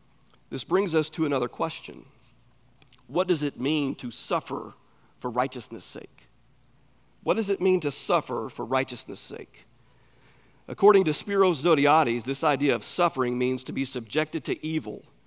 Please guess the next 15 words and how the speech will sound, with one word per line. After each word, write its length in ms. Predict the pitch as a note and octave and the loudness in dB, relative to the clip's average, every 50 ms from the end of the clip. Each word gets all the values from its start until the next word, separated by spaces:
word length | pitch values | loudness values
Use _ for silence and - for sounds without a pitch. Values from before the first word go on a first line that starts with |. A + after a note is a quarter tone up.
| _ _ _ _ _ _ _ _ _ _ _ | _ _ _ _ _ _ _ _ _ _ _
to 120 | - E3 C#3+ | -2 -2 0
be 160 | D#3+ D#3 D3 | 2 2 2
affected 480 | C#3+ - - - F3+ F3 - E3+ C#3 C3 | 2 2 0 -2 -2 0 0 -2 0 2
by 160 | C3 A#2+ B2 | 2 2 2
something 600 | A#2+ - - C3+ B2 A2+ - A2+ A2 A2+ A#2+ A#2+ - - _ _ _ _ _ | 0 -2 -2 -2 -4 -4 -6 -8 -10 -10 -12 -16 -18 -20 _ _ _ _ _
from 160 | - C3 B2+ B2+ | -4 -2 -2 -2
without, 580 | B2+ A2+ - - - C3 A#2+ G#2 - - - | -2 -4 -6 -4 0 0 0 0 -2 -4 -8
to 80 | - C#3+ | -8 -6
be 160 | C#3 C#3+ - - | -4 -4 -2 0
acted 340 | C#3 D#3 E3 - - D#3+ C3 | 0 0 0 -2 -2 -4 -4
upon, 560 | C3 A2 - - A#2 A2+ A2+ - - G#2+ C3 - _ _ _ _ _ _ _ _ | -4 -4 -6 -6 -6 -6 -6 -6 -10 -14 -18 -20 _ _ _ _ _ _ _ _
to 140 | - E3 E3 | -6 -2 0
undergo 600 | - F3+ F#3 F3 D3+ C#3+ D#3 D#3 D#3 D#3 D#3 E3 D#3+ | 0 2 2 0 2 4 6 8 8 8 6 4 2
an 140 | - C#3 | 0 -4
experience. 920 | C3 A#2+ - - - - D#3 C3+ A#2 - - - - - - - - - - | -4 -4 -6 -8 -6 -4 -4 -4 -4 -6 -10 -12 -12 -12 -12 -12 -14 -16 -20